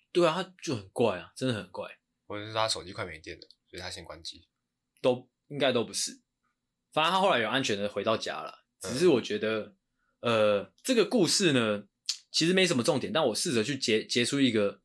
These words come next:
Speaker 1: 心得好了。
Speaker 2: 好的。
Speaker 1: 就是我是觉得啦，就是朋友之间，你必须有留后路啦，我自己这样觉得。就是如果你是要防谁的话，你至少要跟你好朋友说：“我今天去开房间。”
Speaker 2: 嗯。
Speaker 1: 那可能会发生什么事情，帮我 cover 一下之类的。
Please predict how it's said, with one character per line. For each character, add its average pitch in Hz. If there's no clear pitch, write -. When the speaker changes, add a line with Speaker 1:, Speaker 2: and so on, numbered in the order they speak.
Speaker 1:
心 147
得 101
好 82
了。 -
Speaker 2:
好 98
的。 120
Speaker 1:
就 180
是 202
我 113
是 139
觉 117
得 110
啦， 98
就 160
是 170
朋 135
友 147
之 123
间， 117
你 117
必 180
须 156
有 90
留 113
后 120
路 123
啦， -
我 101
自 127
己 113
这 110
样 101
觉 -
得。 -
就 208
是 214
如 180
果 165
你 107
是 156
要 156
防 101
谁 95
的 107
话， 101
你 98
至 139
少 117
要 120
跟 127
你 110
好 98
朋 113
友 98
说 104
：“我 95
今 117
天 113
去 117
开 110
房 92
间。” -
Speaker 2:
嗯。 104
Speaker 1:
那 127
可 123
能 104
会 127
发 127
生 127
什 120
么 90
事 113
情， -
帮 113
我 98
cover 107
一 85
下 107
之 113
类 113
的。 92